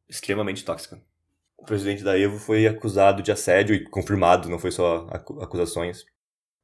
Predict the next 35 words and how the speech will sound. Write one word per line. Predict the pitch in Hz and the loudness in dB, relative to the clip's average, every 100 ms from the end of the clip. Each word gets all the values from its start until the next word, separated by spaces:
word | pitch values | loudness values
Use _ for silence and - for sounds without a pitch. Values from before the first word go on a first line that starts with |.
| _ _ _ | _ _ _
O | - | -8
criador | - 107 117 | 0 2 2
do | 127 | 0
Skullgirls | - 110 98 98 110 135 - - - | -2 -2 2 4 4 2 -4 -12 -4
é | 95 98 95 | 2 6 6
também | 92 113 107 98 143 143 | 4 2 4 0 -2 -6
no | 98 | 0
mesmo | 104 123 | 0 0
esquema. | 113 107 123 151 - _ _ | -2 -2 -4 -8 -16 _ _
Embora | 139 160 175 175 - _ _ _ _ _ | 0 4 4 2 0 _ _ _ _ _
é | 131 | 2
o | |
criador | 131 120 117 | 4 4 4
de | |
Skullgirls, | - 107 92 98 92 | 2 0 4 4 2
você | 98 - 101 | -2 0 0
imaginaria | 98 101 95 92 90 87 | 0 -2 0 -2 0 -2
que | 90 | -4
o | 87 - | -8 -2
cara | 90 - | -2 -2
que | |
fez | 95 85 | -2 -4
um | 82 | -4
jogo | 82 | -4
daquele | 82 - 82 82 82 80 76 _ _ | -6 -2 -2 2 0 0 -6 _ _
provavelmente | 101 95 92 85 98 | -2 0 0 0 0
não | |
é | 90 | 0
uma | 85 | -2
pessoa | 87 87 85 | -4 -2 -2
muito | 85 | -4
respeitosa | 90 - 85 82 78 82 | -6 -6 -4 -4 -4 -6
com | - 87 | -6 -8
as | |
mulheres. | 80 78 78 - - | -6 -6 -8 -12 -16